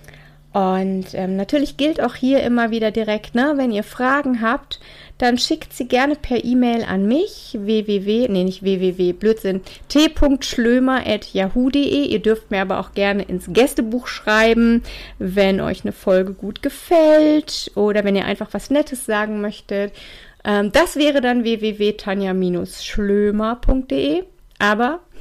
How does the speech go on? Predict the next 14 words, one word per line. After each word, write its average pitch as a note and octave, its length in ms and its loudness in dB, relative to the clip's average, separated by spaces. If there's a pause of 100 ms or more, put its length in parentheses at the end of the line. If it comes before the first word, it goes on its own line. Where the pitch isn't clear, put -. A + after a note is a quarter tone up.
<laughs> - 760 -2
ähm, B3 220 4
natürlich C4 460 2
dürft A3+ 260 0
ihr F#3 100 0
euch G3 220 -2
auch - 140 -8
immer G#3+ 300 -2
an G3 100 -4
den F#3+ 140 -2
Herrn F#3 180 -4
Pothmann A3+ 560 0
wenden G3 360 -4
unter F#3 520 -6